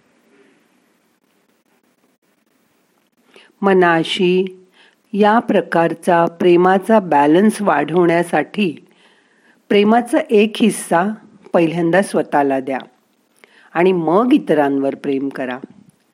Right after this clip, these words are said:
मनुष्य आयुष्यभर इतरांकडून प्रेमाची अपेक्षा करून दुःखी होतो. "मला प्रेम मिळालं तरच मी इतरांना प्रेम देऊ शकेन,"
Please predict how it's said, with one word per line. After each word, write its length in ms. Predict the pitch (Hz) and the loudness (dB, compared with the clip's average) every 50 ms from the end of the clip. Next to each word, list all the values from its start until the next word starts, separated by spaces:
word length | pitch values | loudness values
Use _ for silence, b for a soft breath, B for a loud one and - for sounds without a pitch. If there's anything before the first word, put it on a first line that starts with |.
| b b b b b b b b b _ | b b b b b b b b b _
मनुष्य 560 | 208 208 214 233 240 233 226 - - 269 247 | 0 2 4 4 2 2 0 -2 -2 2 2
आयुष्यभर 1040 | 233 226 208 165 156 165 190 185 - - - 214 185 - - 185 190 196 202 208 208 | 4 2 2 2 2 0 0 0 -2 -2 -2 0 0 0 -2 0 2 4 4 4 2
इतरांकडून 880 | 196 175 - - 170 156 160 156 160 175 170 - 185 165 160 170 175 180 | 0 -2 -4 -2 0 0 0 0 0 -2 -2 -2 -2 0 0 0 -2 -2
प्रेमाची 540 | 180 180 - 156 139 143 147 151 151 - 208 | -4 -2 -2 -2 0 0 0 -2 -2 0 0
अपेक्षा 540 | 170 - - - 160 147 - - - 185 165 | 0 0 0 -4 -6 -6 -6 -6 -4 -4 -4
करून 460 | 156 - - 175 175 220 233 208 160 156 151 b b b b b b b b b | -4 -2 -2 0 2 2 0 0 -2 -4 -10 b b b b b b b b b
दुःखी 320 | 220 220 220 - - 277 | -2 -2 -2 -2 -2 0
होतो. 420 | 294 254 202 - - - 170 165 160 - - - - - - - _ _ _ _ _ b b b b b b b _ | 2 2 2 0 0 0 0 0 0 -2 -6 -12 -20 -20 -20 -20 _ _ _ _ _ b b b b b b b _
"मला 220 | 226 233 240 254 247 | 0 2 2 2 2
प्रेम 340 | 247 247 226 220 220 220 | 0 0 0 2 2 4
मिळालं 640 | 220 214 214 208 202 196 196 196 196 190 196 196 202 196 - - | 4 4 4 4 4 4 4 4 4 4 4 2 0 0 -2 0
तरच 320 | 196 170 170 202 226 220 - | 0 2 2 2 2 2 2
मी 120 | 240 220 | 2 2
इतरांना 500 | 202 185 - 190 180 175 175 175 175 175 | 2 0 0 0 0 2 2 2 2 0
प्रेम 420 | 170 - - 175 165 170 190 214 214 | 0 -2 0 0 2 2 2 0 0
देऊ 240 | 185 196 175 160 | 2 0 0 0
शकेन," 580 | 151 - - 156 - - - 151 147 143 147 | -2 -2 -4 -4 -4 -2 -2 -2 0 -2 -4